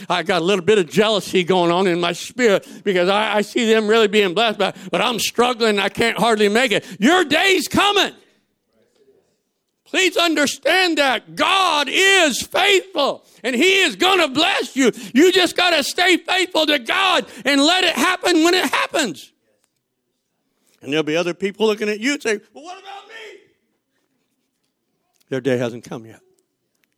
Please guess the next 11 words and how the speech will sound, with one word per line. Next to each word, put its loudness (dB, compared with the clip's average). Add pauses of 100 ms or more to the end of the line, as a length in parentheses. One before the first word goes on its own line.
(580)
Doesn't 0
bless 0
all 2
of -2
us -4
at -4
the -12
same -6
time, -6
does -6
he? -16